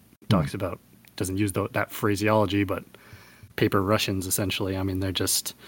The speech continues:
it's like he's, he's using these, uh, what are those guys? The same,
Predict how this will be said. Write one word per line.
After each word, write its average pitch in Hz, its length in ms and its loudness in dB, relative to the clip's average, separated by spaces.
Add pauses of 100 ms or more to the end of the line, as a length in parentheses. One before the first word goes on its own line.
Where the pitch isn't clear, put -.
(440)
it's - 120 -2
like 101 100 2
he's, 107 220 0
he's 117 260 6
using 120 340 10
these, 110 540 4
uh, 98 360 -2 (1400)
what 104 100 -4
are - 20 -2
those 95 500 -6 (300)
guys? 95 320 -2
The 113 80 -4
same, 104 340 2